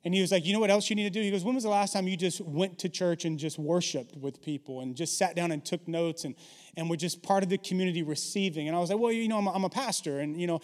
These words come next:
I'm there to serve the people." And he goes, "For the first six months while you're on staff here, you're not gonna do anything on the weekend other than check your kids into kids ministry and come to church and receive."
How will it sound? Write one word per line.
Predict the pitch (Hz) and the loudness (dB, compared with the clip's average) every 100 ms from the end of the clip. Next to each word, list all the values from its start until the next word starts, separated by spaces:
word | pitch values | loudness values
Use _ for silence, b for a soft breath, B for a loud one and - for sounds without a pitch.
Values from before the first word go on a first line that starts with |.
| B | B
I'm | 180 208 | 2 4
there | 208 | 4
to | |
serve | 190 196 175 | 4 0 0
the | |
people." | 185 247 196 170 | 0 0 0 -2
And | |
he | 180 | 0
goes, | 175 160 B B - | 0 -2 B B -2
"For | 190 | 2
the | 156 | 2
first | 139 - 233 254 - | 0 4 6 6 4
six | 233 - | 2 2
months | 208 202 190 - | 2 0 0 0
while | 180 | 2
you're | 175 | 4
on | 165 | 2
staff | - 170 156 - | 0 -2 -2 -2
here, | 151 135 B B | -2 -2 B B
you're | 156 185 | 2 4
not | 208 190 | 4 2
gonna | 175 170 | 0 0
do | 143 160 - 190 | 2 2 2 2
anything | 190 175 170 151 | 2 2 0 0
on | 131 | 0
the | |
weekend | 127 139 135 143 | 0 -2 0 -2
other | 143 160 147 | 0 -2 0
than | 143 | -2
check | 127 - 190 - | -2 0 0 0
your | 175 | -4
kids | - 185 156 | 0 -2 -2
into | 165 156 156 | -2 -4 -6
kids | 127 156 131 | -4 -4 -2
ministry | 139 131 - 135 B B - | -4 -4 -4 -6 B B -10
and | 135 - | -10 -4
come | 147 147 | -2 0
to | 147 | -2
church | - 139 127 | -2 -2 -2
and | 123 | -6
receive." | 117 - 120 107 101 - | -6 -8 -10 -12 -14 -18